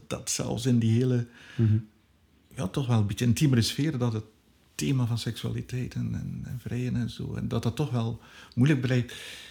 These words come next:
Speaker 1: Heb je dan het gevoel, Wim, dat we daar geen vooruitgang in maken? Dat,
Speaker 2: O, jawel.
Speaker 1: eh,
Speaker 2: Eh, heel veel. Eh,
Speaker 1: Toch wel?
Speaker 2: ja, ja, zeker en vast.
Speaker 1: Oef.
Speaker 2: Ja. Ehm,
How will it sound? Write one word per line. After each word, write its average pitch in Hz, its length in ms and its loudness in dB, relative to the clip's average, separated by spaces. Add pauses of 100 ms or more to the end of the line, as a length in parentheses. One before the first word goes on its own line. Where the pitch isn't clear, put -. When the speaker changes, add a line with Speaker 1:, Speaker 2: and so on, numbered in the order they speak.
(480)
Speaker 1:
Heb 110 140 6
je 117 60 10
dan 113 100 8
het 107 100 2
gevoel, 110 220 6
Wim, 123 180 8
dat 110 140 4
we 107 60 4
daar 95 200 4
geen 95 200 4
vooruitgang 107 440 0
in 165 120 -4
maken? - 360 -8
Dat, - 280 -10
Speaker 2:
O, 131 100 10
jawel. 90 320 6
Speaker 1:
eh, 92 80 4 (360)
Speaker 2:
Eh, - 60 8
heel 104 160 8
veel. 98 380 4 (160)
Eh, 104 220 2
Speaker 1:
Toch 104 200 2
wel? 147 220 0
Speaker 2:
ja, 104 160 4
ja, 95 180 4
zeker 104 340 -2
en 95 60 0
vast. 87 160 -2
Speaker 1:
Oef. - 360 -2
Speaker 2:
Ja. 107 200 -2 (680)
Ehm, 104 640 6